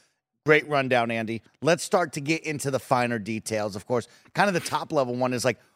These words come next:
what makes a good Souls game, Andy, right? Like, what are we looking for as maybe casual fans or hardcore fans? What are the must-dos in the Souls-like genre? And then what is this game doing to hit those marks for you?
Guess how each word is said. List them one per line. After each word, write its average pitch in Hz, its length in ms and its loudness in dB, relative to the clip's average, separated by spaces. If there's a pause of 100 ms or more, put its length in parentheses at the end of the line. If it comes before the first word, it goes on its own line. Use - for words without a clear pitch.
(140)
what 185 320 2
makes 143 400 -4
a 135 40 -4
good 117 380 -4
Souls 107 480 -8
game, 95 260 -10
Andy, 95 280 -12
right? 123 220 -2
Like, 127 180 -6 (220)
what 170 220 4
are 220 60 4
we 190 140 0
looking 160 340 -2
for 120 380 0
as 123 340 0 (580)
maybe 156 220 -2
casual 135 560 -2
fans 131 340 -2
or 156 140 0
hardcore 151 420 0
fans? 131 240 -2 (280)
What 214 220 2
are 277 80 -2
the 160 320 -2
must-dos 131 1080 -2 (220)
in 160 160 0
the 151 80 -2
Souls-like 131 500 0
genre? 117 420 0
And 139 160 -4
then 143 140 2 (220)
what 170 160 2
is 151 100 -4
this 170 180 0
game 139 280 -2
doing 131 320 0
to 117 100 -6
hit 107 300 -8
those 107 240 -2
marks 104 320 -8
for 87 120 -16
you? - 220 -18